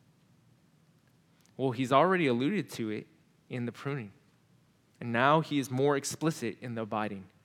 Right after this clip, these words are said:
Just peek at the beginning of verse seven. It says, "If you abide in me,"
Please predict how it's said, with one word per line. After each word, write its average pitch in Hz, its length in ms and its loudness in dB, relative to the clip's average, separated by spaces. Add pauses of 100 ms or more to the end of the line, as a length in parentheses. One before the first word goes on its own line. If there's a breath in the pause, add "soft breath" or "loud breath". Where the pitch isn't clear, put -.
(340 soft breath)
Just - 220 -8
peek 170 200 -4
at 165 120 2
the 131 60 -4
beginning 131 440 -4
of 113 80 -6
verse 107 220 -6
seven. 95 300 -6 (340)
It - 120 -20
says, - 300 -6
"If - 180 -8
you 208 200 4
abide 147 420 6
in 196 320 0
me," 117 300 -6